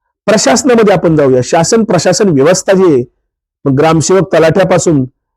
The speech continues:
तर रा-, मंत्रालयातल्या सेक्रेटरी लेव्हलपर्यंत प्रशासनातल्या कोणत्याही डिपार्टमेंटमध्ये जा,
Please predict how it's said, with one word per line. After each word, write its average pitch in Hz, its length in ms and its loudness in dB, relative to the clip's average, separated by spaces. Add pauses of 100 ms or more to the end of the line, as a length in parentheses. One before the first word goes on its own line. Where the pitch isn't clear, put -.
(200)
तर 160 100 0
रा-, 156 240 0
मंत्रालयातल्या 180 960 0
सेक्रेटरी 202 600 0
लेव्हलपर्यंत 165 520 0 (880)
प्रशासनातल्या 214 560 -2
कोणत्याही 185 420 0
डिपार्टमेंटमध्ये 175 580 0
जा, 127 160 -2